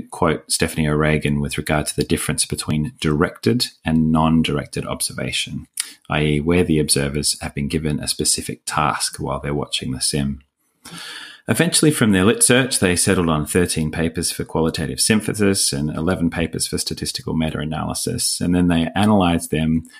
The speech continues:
with their eyes on, uh, the Kirkpatrick, Kirkpatrick levels. So was there a difference in, uh, participant reactions, in their learning, in any behavioural change outcomes,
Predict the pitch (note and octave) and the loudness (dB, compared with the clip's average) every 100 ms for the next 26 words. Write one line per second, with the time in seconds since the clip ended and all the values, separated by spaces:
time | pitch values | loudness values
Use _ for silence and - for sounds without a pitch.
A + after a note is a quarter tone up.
0 | _ F2+ E2+ F2 F2 F2 F#2 F2+ E2 D#2+ | _ -2 0 0 0 2 2 2 2 2
1 | D#2+ - D2 C#2 C2+ D#2 - - - - | 0 -4 -6 -6 -6 -8 -6 -4 -6 -6
2 | - - - F#2 - - D2+ - - C2 | -12 -10 -2 -2 -2 -8 -6 -8 -8 -12
3 | - - - - - D2 C#2+ G2 G#2+ G2 | -8 -4 -4 -2 0 0 2 4 4 4
4 | D#2+ D2+ F#2 - E2 D2+ - D2 C2+ C#2+ | 4 4 2 2 0 -2 -6 -6 -4 -6
5 | - - - - C#2+ C#2+ C2 - D#2 - | -8 -18 -14 -6 -2 -2 -4 -8 -8 -4
6 | - - - B1+ D2 E2+ - - D#2+ D2+ | -2 -4 -8 -4 0 0 0 0 0 0
7 | D2+ C#2+ - D#2 C#2+ C2+ D2+ E2 F2+ E2+ | 0 -2 -4 -6 -8 -6 -2 2 4 4
8 | E2+ F2+ - - - - D#2 D2 D#2+ E2 | 2 -2 -12 -20 -18 -4 -2 0 0 0
9 | D2+ D2 - F#2+ G2 G2 F2 E2 G2 F#2 | 0 -2 0 2 2 2 0 0 0 2
10 | F2+ F2 E2+ F2+ - F#2+ F#2+ F#2+ | 2 0 0 0 0 0 0 -2